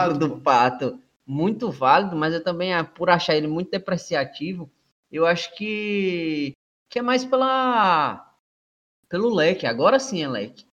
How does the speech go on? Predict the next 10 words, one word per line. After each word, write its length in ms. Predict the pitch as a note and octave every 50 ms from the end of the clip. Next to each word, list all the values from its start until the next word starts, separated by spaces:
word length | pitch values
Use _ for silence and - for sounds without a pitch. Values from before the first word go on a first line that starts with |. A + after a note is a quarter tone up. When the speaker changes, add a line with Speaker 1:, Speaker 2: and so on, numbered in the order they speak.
| _ _ _ _
Speaker 2:
Pelo 200 | E3+ G3 A#3+ C4+
Speaker 1:
É. 40 | B3
Speaker 2:
leque 300 | G3+ - G3 G3 - G#3+
de, 400 | E3+ F3+ G3+ G3+ G3 F#3 F3+ E3
de 140 | D3 E3 F#3
opções 380 | F3+ F3+ F#3 - F3+ F3+ F3+
que 100 | - -
a 40 | F#3+
gente 220 | G3 A3 G#3+ - -
tem. 300 | A#3+ G3 D3 C#3+ -